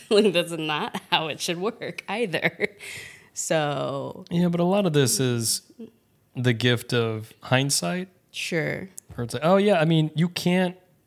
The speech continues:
Speaker 2: build an entire diorama of the War of eighteen twelve out of
Speaker 1: Yeah.
Speaker 2: Legos on your, like, as your first project. That should not be your first thing.
Speaker 1: Right. Your first project is, "Look, Ma, I made a car."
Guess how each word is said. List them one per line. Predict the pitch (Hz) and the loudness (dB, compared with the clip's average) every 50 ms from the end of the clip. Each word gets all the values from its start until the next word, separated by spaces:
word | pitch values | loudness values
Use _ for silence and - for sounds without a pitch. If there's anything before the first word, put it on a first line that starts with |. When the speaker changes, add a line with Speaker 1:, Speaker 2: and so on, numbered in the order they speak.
| - 117 | -8 0
Speaker 2:
build | 117 131 127 127 123 117 117 113 113 120 - - | 4 4 6 6 6 4 4 2 0 -2 -6 -4
an | - 123 123 123 | 0 0 2 2
entire | 117 113 107 - 113 117 117 117 113 110 | 2 0 0 2 4 4 6 6 4 4
diorama | 107 110 107 107 107 104 104 104 104 104 104 104 101 101 101 98 101 117 - _ _ _ | 2 2 0 2 2 0 0 0 0 0 -2 -2 -4 -6 -6 -8 -8 -12 -14 _ _ _
of | - 117 110 110 107 107 107 104 107 - - - - _ _ _ _ 123 | -2 0 2 2 2 0 -2 -6 -8 -12 -16 -20 -20 _ _ _ _ -14
the | 120 120 110 120 | -12 -8 -4 -4
War | 113 110 107 113 110 110 110 | -4 -2 -2 -2 0 0 0
of | 110 110 | 0 0
eighteen | 110 110 107 107 - 113 107 | -2 -4 -4 -4 -4 -4 -4
twelve | 101 104 101 98 95 98 101 101 110 | -4 -4 -4 -4 -4 -6 -8 -8 -6
out | 113 113 113 110 107 | -4 -2 -2 -2 -2
of | 101 101 101 104 - - _ _ _ _ _ _ _ - | -4 -6 -8 -10 -14 -18 _ _ _ _ _ _ _ -12
Speaker 1:
Yeah. | 185 131 120 120 | -6 -2 0 2
Speaker 2:
Legos | 113 117 107 101 98 101 104 - - _ _ _ _ _ _ _ _ _ _ _ _ _ _ | 2 2 2 2 0 -6 -10 -14 -18 _ _ _ _ _ _ _ _ _ _ _ _ _ _
on | 135 135 135 | 4 4 6
your, | 127 127 120 - - | 6 4 2 2 2
like, | - 117 110 110 - | 2 2 2 2 2
as | 123 127 117 117 | 2 4 4 2
your | 120 | 0
first | 107 - 123 110 - - | -2 -2 -2 -4 -2 -2
project. | - 110 101 98 - 107 104 - - | -2 -2 -2 -4 -6 -12 -8 -6 -6
That | 123 - | -4 -2
should | - 131 | -2 0
not | 123 117 110 | 0 0 -2
be | - 120 | -2 -4
your | 113 | -6
first | 104 - 117 110 - - | -4 -4 -6 -6 -6 -8
thing. | - 120 120 - | -8 -8 -4 -2
Speaker 1:
Right. | 202 185 156 117 73 - - - - - - _ _ _ | 0 0 0 -2 -4 -6 -10 -14 -20 -20 -20 _ _ _
Your | - 190 | -8 -6
first | 190 - 214 226 220 - | -4 -4 -4 -6 -4 -6
project | - 214 220 208 190 185 - | -6 -6 -6 -6 -8 -10 -8
is, | 170 165 165 | -8 -8 -8
"Look, | 208 254 285 240 - - | -6 -8 -8 -8 -8 -8
Ma, | 156 160 180 208 | -8 -8 -6 -6
I | 220 | -6
made | 202 185 190 196 | -6 -6 -6 -8
a | 196 | -10
car." | 196 - - 226 214 185 160 147 151 156 | -12 -12 -12 -10 -10 -8 -10 -10 -10 -12